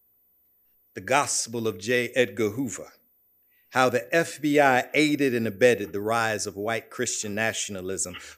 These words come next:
published this year with Princeton University Press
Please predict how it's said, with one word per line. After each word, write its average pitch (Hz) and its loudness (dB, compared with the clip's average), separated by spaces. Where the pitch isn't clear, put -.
published 143 2
this 180 8
year 117 -6
with 120 -4
Princeton 127 -2
University 117 -4
Press 113 -4